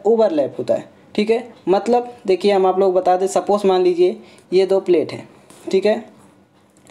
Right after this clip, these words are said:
ये दो plate है, ये देखिए एक दूसरे के ऊपर क्या है? overlap है, ठीक है। तो इसके ऊपर क्या है? ये overlap है, ठीक है, ये वाली plate। तो ये हमारी क्या कहलाती है?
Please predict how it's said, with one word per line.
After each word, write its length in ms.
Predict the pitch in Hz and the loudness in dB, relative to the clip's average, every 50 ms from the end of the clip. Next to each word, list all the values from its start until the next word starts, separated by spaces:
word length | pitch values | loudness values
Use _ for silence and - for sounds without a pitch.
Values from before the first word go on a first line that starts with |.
| - _ _ _ _ _ _ - | -20 _ _ _ _ _ _ -4
ये 220 | 151 165 196 220 | 0 2 2 2
दो 140 | 214 233 226 220 | 2 2 0 0
plate 320 | 226 214 202 202 196 202 | 0 0 0 0 0 0
है, 220 | 196 170 175 190 208 - - - - - - - | -2 -2 -2 -4 -6 -12 -20 -20 -20 -20 -20 -6
ये 200 | - 175 196 208 | -2 0 2 2
देखिए 300 | 196 208 208 196 208 226 208 220 196 | 2 0 0 0 0 -2 -2 0 2
एक 200 | 208 208 202 190 | 0 0 0 0
दूसरे 320 | 196 190 190 - 190 196 | 0 0 0 0 0 2
के 60 | 190 | 2
ऊपर 220 | 190 180 180 196 180 | 2 2 2 0 0
क्या 160 | 170 185 185 | 0 0 -2
है? 220 | 180 190 240 262 - - - - - _ _ _ _ - | 0 0 -4 -4 -6 -12 -20 -20 -20 _ _ _ _ -2
overlap 540 | 214 190 180 190 180 151 139 - 139 - - | 0 0 2 0 0 0 0 -2 -2 -4 -8
है, 100 | - - - - _ _ - | -18 -20 -20 -20 _ _ -4
ठीक 160 | 208 214 220 | -2 0 0
है। 80 | 233 247 240 233 - - - - _ _ _ _ - | 0 0 -2 -8 -18 -20 -20 -20 _ _ _ _ -20
तो 60 | - - - | -12 -8 -6
इसके 340 | 196 196 - - - 240 254 | -4 -4 -6 -6 -2 0 0
ऊपर 320 | 254 247 214 214 233 226 214 | 2 2 2 0 0 0 0
क्या 180 | 214 220 214 | 0 0 0
है? 160 | 202 202 214 240 247 - - - | 0 0 -2 -2 -4 -8 -14 -14
ये 260 | 156 151 156 185 220 233 | -12 -8 -2 0 0 0
overlap 560 | - - 190 180 185 185 160 151 135 113 110 - | 2 0 0 2 2 0 0 -2 -4 -4 -6 -8
है, 120 | 113 - - _ _ _ - | -16 -20 -20 _ _ _ -8
ठीक 140 | 208 214 220 | -4 -2 0
है, 100 | 214 196 | 0 2
ये 120 | 190 190 | 2 2
वाली 180 | 185 165 160 151 | 2 0 -2 -4
plate। 300 | - 131 123 120 - - - - - - _ _ _ - | -4 -4 -4 -4 -6 -10 -20 -20 -20 -20 _ _ _ -4
तो 60 | 202 | -2
ये 140 | 196 226 247 | 0 0 0
हमारी 300 | 247 240 240 233 233 233 | 0 0 -2 -2 -2 0
क्या 180 | 233 226 226 | 0 0 0
कहलाती 440 | 214 220 208 202 196 196 196 190 185 | 2 0 2 2 0 0 2 2 0
है? 100 | 214 214 | 0 -2